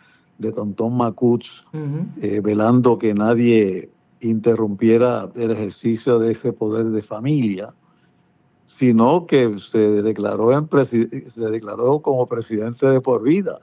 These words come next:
Speaker 2: A perpetuo,
Speaker 1: Sí, eso es
Speaker 2: exacto.
Speaker 1: sumamente interesante, sí, presidenta vi,
Speaker 2: Ujú.
Speaker 1: el presidente de por vida, queriendo decir con esto que a nadie se le ocurre hacer lo que se ha hecho en otras fases de la historia haitiana, que es matar al presidente.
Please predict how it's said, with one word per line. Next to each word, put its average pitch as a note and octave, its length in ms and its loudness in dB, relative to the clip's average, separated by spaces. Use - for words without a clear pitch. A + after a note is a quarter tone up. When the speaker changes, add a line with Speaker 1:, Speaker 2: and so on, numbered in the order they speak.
Speaker 2:
A D3 140 -10
perpetuo, C#3 480 -4
Speaker 1:
Sí, B2+ 80 4
eso C3+ 160 4
es D3+ 60 2
Speaker 2:
exacto. A#2 160 -4
Speaker 1:
sumamente D#3 460 2
interesante, D#3+ 640 0
sí, C#3 160 2
presidenta B2 680 2
vi, F2 260 -8
Speaker 2:
Ujú. D3+ 380 -8
Speaker 1:
el F#2+ 80 -10
presidente A#2 540 0
de D3 100 4
por D3+ 240 2
vida, C#3+ 460 -2
queriendo B2 400 2
decir D3 300 2
con C3+ 220 2
esto C#3 300 0
que A#2+ 140 2
a A2+ 100 2
nadie D3 340 4
se F3 160 0
le D#3+ 80 2
ocurre C3+ 760 0
hacer A#2 340 -2
lo D3+ 160 0
que D3+ 100 -2
se B2+ 120 -4
ha B2 120 4
hecho C3+ 300 0
en A#2 100 -8
otras A#2+ 320 -4
fases A2 400 -6
de G#2 100 -8
la G2 60 -10
historia G#2+ 400 -8
haitiana, G2+ 580 -8
que A2 200 0
es B2 80 0
matar B2 360 2
al C3 120 2
presidente. A2+ 840 0